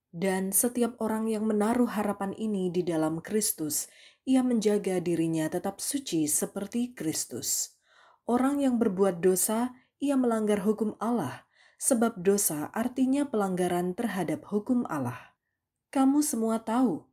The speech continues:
Kristus datang untuk menghapus dosa-dosa manusia. Di dalam Kristus tidak ada dosa. Jadi setiap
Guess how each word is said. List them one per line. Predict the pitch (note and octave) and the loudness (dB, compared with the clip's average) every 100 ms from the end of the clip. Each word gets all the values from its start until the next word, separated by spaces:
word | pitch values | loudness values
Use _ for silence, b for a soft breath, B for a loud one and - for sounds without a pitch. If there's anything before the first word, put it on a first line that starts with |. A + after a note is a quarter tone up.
| _ _ - | _ _ -8
Kristus | F3 F#3+ - C4 | -4 -2 -2 -4
datang | - F3 D#3+ E3 A#3 | -2 -2 -2 -4 -2
untuk | B3 B3 B3 | 0 0 -2
menghapus | A3 F#3 A#3+ C4 C4 - | -4 -2 -2 0 -2 0
dosa-dosa | F#3 G#3 G#3+ G#3 F3+ F3 E3+ | 0 0 0 0 0 0 0
manusia. | D#3+ E3 G3 - E3 C#3 - - _ _ _ _ | -2 -2 0 0 0 -2 -4 -14 _ _ _ _
Di | D#3 | -2
dalam | E3 G#3+ B3 B3+ | 2 4 4 0
Kristus | F3 E3 - G3 A#3 - - - | -2 -4 -4 -2 -4 -4 -10 -6
tidak | C4 G3+ D#3+ | 0 2 2
ada | D3+ | -2
dosa. | D3+ G3 A3 C#3+ F#2+ - _ _ _ _ _ | 0 2 2 -2 -6 -16 _ _ _ _ _
Jadi | D3+ G3 G3 G#3 A#3 | -4 0 2 2 2
setiap | A#3 A3+ G#3 G3 | 2 0 -2 -4